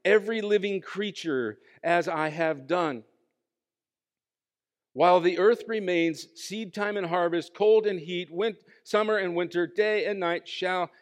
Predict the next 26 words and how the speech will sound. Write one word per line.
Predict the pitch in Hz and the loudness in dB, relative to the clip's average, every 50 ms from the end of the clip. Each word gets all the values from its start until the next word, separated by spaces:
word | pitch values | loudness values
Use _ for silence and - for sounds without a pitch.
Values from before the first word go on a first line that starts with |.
| _ _ | _ _
not | - 160 160 160 - - - | -6 -4 -4 -4 -4 -6 -10
cease.'" | - - 147 131 120 107 - - _ _ _ _ _ _ _ _ _ _ _ _ _ _ _ _ _ _ _ _ _ _ _ _ _ _ _ - | -10 -8 -6 -6 -6 -8 -12 -18 _ _ _ _ _ _ _ _ _ _ _ _ _ _ _ _ _ _ _ _ _ _ _ _ _ _ _ -20
I | - - - - _ _ _ - | -20 -20 -20 -20 _ _ _ -8
want | 180 208 | -6 -4
to | 175 | 0
go | 175 170 | 2 2
back | 143 123 147 139 135 135 - | 2 0 -4 -4 -6 -8 -10
to | - 139 113 | -10 -8 -6
this | 113 123 107 - | -4 -6 -6 -6
'cause | _ - 135 143 | _ -20 -12 -12
I | 160 156 | -12 -12
just | 151 147 - _ _ _ | -12 -16 -20 _ _ _
feel | - 151 139 | -10 -6 -6
like | 131 127 131 | -6 -6 -8
God's | 127 127 127 - - | -8 -10 -10 -10 -12
telling | - - 131 113 110 | -12 -10 -10 -10 -10
me | 117 113 | -12 -10
this, | 113 117 113 110 - 127 | -8 -8 -8 -8 -8 -6
that | 123 120 117 - _ _ _ _ _ _ _ _ _ _ _ _ _ _ _ _ _ _ _ _ _ _ _ _ _ _ _ _ _ _ _ _ _ _ _ _ _ _ _ _ _ - | -6 -6 -6 -6 _ _ _ _ _ _ _ _ _ _ _ _ _ _ _ _ _ _ _ _ _ _ _ _ _ _ _ _ _ _ _ _ _ _ _ _ _ _ _ _ _ -6
God's | 165 196 175 147 | -6 -6 -6 -6
promise | - - - 165 175 175 175 165 135 - - | -16 -14 -8 -6 -4 -4 -2 -4 -6 -8 -10
here, | - 120 110 92 - _ _ _ _ _ _ _ _ _ _ | -12 -12 -12 -12 -14 _ _ _ _ _ _ _ _ _ _
he's | - 202 170 151 | -12 -12 -10 -4
making | 185 214 220 220 220 226 214 220 | 0 2 2 2 2 0 0 0
another | 208 190 170 160 175 147 | 0 0 0 -2 -4 -4
promise. | - - 180 170 165 156 131 120 - - - - | -6 -10 -10 -8 -8 -8 -10 -12 -18 -20 -20 -20